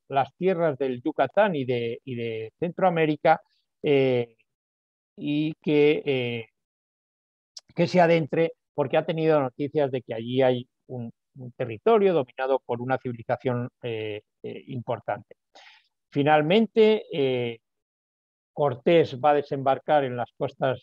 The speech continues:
eh, centroamericanas, se va a encontrar con el imperio, eh, azteca, lo va a dominar y lo va a conquistar, no sin dificultad, porque hay que, mm, eh, le va a costar, eh, un tiempo. Recuerden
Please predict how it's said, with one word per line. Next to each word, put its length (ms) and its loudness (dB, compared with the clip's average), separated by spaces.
eh, 180 -2
centroamericanas, 840 0
se 120 -2
va 120 2
a 60 0
encontrar 720 -2
con 160 -6
el 120 -10
imperio, 640 2
eh, 200 -2
azteca, 640 2
lo 200 4
va 120 8
a 40 4
dominar 520 0
y 120 -8
lo 120 0
va 80 4
a 40 0
conquistar, 520 -4
no 260 2
sin 460 -2
dificultad, 640 2
porque 320 2
hay 140 2
que, 120 -2
mm, 360 -4
eh, 560 2
le 260 -4
va 80 4
a 60 2
costar, 480 2
eh, 600 0
un 320 -10
tiempo. 420 0
Recuerden 600 0